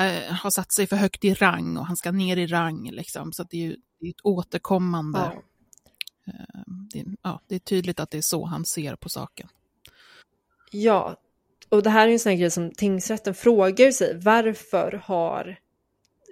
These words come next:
Speaker 2: misshandeln skett? Som ett led i att förstå om de har haft uppsåt. Och, och det svaret de ger är ju så här, men att det som sägs är att det handlar om att det skulle varit uppfostran. Men samtidigt så säger tingsrätten att det här är liksom,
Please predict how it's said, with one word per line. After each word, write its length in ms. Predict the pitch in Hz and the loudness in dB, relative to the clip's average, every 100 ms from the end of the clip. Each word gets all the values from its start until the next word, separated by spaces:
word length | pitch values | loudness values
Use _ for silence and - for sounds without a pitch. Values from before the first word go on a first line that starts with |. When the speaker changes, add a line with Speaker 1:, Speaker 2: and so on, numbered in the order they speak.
| 233 | -10
Speaker 2:
misshandeln 640 | 190 185 - 170 165 175 | -8 -8 -8 -10 -10 -8
skett? 480 | - - _ - - _ _ | -4 -6 _ -12 -12 _ _
Som 220 | - 185 175 | -8 -4 -2
ett 120 | 180 | -2
led 500 | 190 196 175 165 160 | -2 0 2 0 -4
i 400 | - 170 160 156 | -6 -6 -4 -6
att 340 | 160 _ - _ _ | -8 _ -18 _ _
förstå 400 | _ - - 180 165 | _ -10 -6 -4 -4
om 100 | 160 | -6
de 120 | 160 | -6
har 60 | |
haft 160 | 160 - | -8 -6
uppsåt. 680 | 185 - 190 - - - - _ _ _ _ _ _ _ - | -8 -8 -8 -8 -10 -14 -14 _ _ _ _ _ _ _ -6
Och, 240 | 185 180 | -4 -4
och 140 | - 175 | -8 -2
det 160 | 185 | -2
svaret 500 | 175 190 185 170 165 | 0 0 2 0 -4
de 240 | 175 156 147 | -6 -6 -8
ger 440 | 180 202 202 170 | -2 4 4 4
är 140 | 175 | 2
ju 160 | 170 160 | 0 -4
så 140 | - | -8
här, 120 | - - | -12 -10
men 300 | 165 - 165 - _ _ _ _ _ _ | -10 -10 -14 -18 _ _ _ _ _ _
att 160 | - - | -12 -10
det 200 | 175 180 | -4 -2
som 160 | 170 175 | -2 0
sägs 340 | - 175 165 | 4 4 4
är 160 | 175 - | -2 -6
att 100 | 180 | -8
det 80 | 170 | -10
handlar 300 | 165 156 139 | -8 -6 -6
om 200 | - - | -8 -12
att 120 | 180 | -16
det 80 | 175 | -16
skulle 200 | - 165 | -12 -10
varit 140 | 165 | -8
uppfostran. 720 | 165 - 175 - - - 110 180 _ _ _ | -10 -6 -8 -6 -10 -10 -10 -14 _ _ _
Men 140 | - 208 | -2 2
samtidigt 760 | 208 180 180 208 190 175 170 | 2 2 2 4 4 4 -2
så 100 | 175 | -4
säger 340 | 165 185 170 170 | 0 2 2 -2
tingsrätten 640 | 175 170 - 160 - - | -8 -10 -8 -10 -10 -14
att 160 | 170 - | -14 -10
det 60 | |
här 140 | 165 151 | -8 -6
är 40 | |
liksom, 360 | 180 - 175 | -8 -12 -16